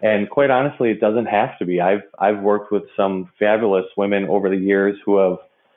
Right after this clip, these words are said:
who have really, you know, surprised me as far as how successful and, and the value they bring to customers.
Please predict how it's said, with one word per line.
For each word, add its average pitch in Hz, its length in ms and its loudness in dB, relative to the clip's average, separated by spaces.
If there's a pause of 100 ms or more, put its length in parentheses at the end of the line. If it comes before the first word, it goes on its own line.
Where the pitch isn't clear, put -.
(560)
who 123 120 4
have - 100 -2
really, 127 540 2
you 107 120 -2
know, 101 280 2
surprised 113 560 0
me 131 220 0
as 101 100 2 (120)
far 101 260 2
as 95 160 -2 (640)
how 113 380 0
successful 104 720 0
and, 98 180 -4
and 95 320 -6
the 98 60 -4
value 110 340 2
they 113 140 4
bring 104 280 0
to 98 80 -6
customers. 95 600 -4